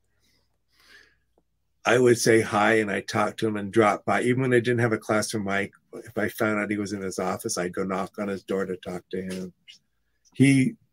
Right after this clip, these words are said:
pointed me in the direction of some places where to look. Um, Mike and I kept up an email correspondence shortly before he passed.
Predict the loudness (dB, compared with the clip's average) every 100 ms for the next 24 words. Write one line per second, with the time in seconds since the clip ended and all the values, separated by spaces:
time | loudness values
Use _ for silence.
0 | _ _ _ 4 6 8 6 4 2 -2
1 | 0 2 2 0 -4 -4 -4 -6 -2 0
2 | -2 -4 -6 -6 -12 -16 -20 _ _ -4
3 | -2 0 0 0 -2 -6 _ _ _ _
4 | _ _ _ _ _ _ -4 -2 0 -2
5 | -4 -6 -10 -14 _ _ _ _ _ _
6 | _ _ _ _ _ _ -20 _ _ _
7 | _ _ _ _ _ _ _ _ _ _
8 | _ _ _ _ _ _ _ _ _ 2
9 | 6 6 8 8 8 4 6 6 8 6
10 | 6 6 6 6 2 2 2 2 -4 -14
11 | _ 0 2 0 -4 -6 -6 0 2 2
12 | 0 -4 -6 -4 -4 -4 -2 0 0 -2
13 | -6 -10 -14